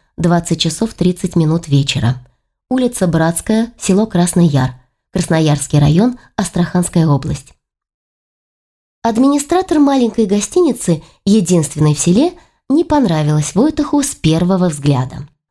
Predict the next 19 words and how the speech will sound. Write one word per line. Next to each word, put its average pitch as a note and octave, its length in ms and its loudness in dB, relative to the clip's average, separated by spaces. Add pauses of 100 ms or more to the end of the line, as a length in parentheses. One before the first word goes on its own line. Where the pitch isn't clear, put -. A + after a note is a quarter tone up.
(120)
У A#3+ 40 -2
молодой B3+ 400 0
девушки A3+ 420 0
лет G3+ 200 0
двадцати F#3 420 0
пяти G3+ 320 2
на A3+ 140 4
довольно G3 440 0
красивом E3 800 0
от - 160 -2
природы D3 520 2
лице, D3+ 440 0
помимо B3+ 460 0 (180)
избыточного, F3 920 0
по C#3+ 100 0
его D3+ 180 2
мнению, C#3+ 400 2
количества C#3 520 0
косметики, C4+ 640 0